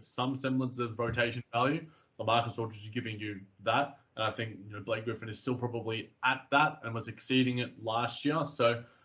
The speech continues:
who knows? Who knows? We'll have to wait and see. Now, probably the news that everyone wanted us to talk about at the start, Nick, but, you know, we wanted to keep things a bit more basketball centric and, you know, a bit,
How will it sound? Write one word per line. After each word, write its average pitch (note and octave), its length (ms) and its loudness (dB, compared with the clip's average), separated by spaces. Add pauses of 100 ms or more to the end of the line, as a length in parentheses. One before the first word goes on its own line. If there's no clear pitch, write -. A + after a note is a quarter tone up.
who G3 100 8
knows? - 460 6
Who D#3 220 4
knows? C3+ 300 6
We'll B2 280 0
have C3 280 -4
to B2 140 -2
wait A#2 200 4
and A2+ 120 -8
see. A2 400 -4 (380)
Now, B2 200 8
probably D#3+ 440 10
the C#3+ 80 8
news C#3+ 240 6
that C#3 80 8
everyone C#3 220 10
wanted C#3 200 8
us C3 120 0
to B2 80 -10
talk C3 200 2
about B2+ 200 4
at - 20 0
the A#2 100 -8
start, B2+ 320 4
Nick, B2+ 220 0
but, A#2 280 0 (140)
you A#2 60 -10
know, A#2+ 340 -2
we C3 100 -6 (120)
wanted D#3 200 -2
to - 60 -8
keep C#3 260 0
things B2 240 0
a A#2+ 40 0
bit A#2+ 200 0
more A#2+ 380 -2 (400)
basketball C#3 640 8
centric C#3 760 4
and, A#2 240 -6
you B2+ 100 0
know, C#3 100 4
a D3 60 2
bit, G3 260 2